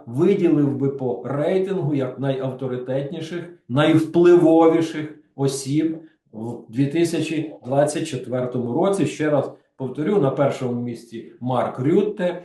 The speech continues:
на другому, а, Марк Рютте, генеральний секретар нато нинішній,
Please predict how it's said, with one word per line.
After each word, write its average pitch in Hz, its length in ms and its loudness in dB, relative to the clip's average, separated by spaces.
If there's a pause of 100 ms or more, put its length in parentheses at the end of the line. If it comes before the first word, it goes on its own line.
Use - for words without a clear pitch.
(280)
на 139 140 0
другому, 127 640 2 (340)
а, 117 600 -2
Марк 135 560 0
Рютте, 151 300 0
генеральний 127 540 0
секретар 113 640 -6
нато 170 360 -2
нинішній, 147 760 -6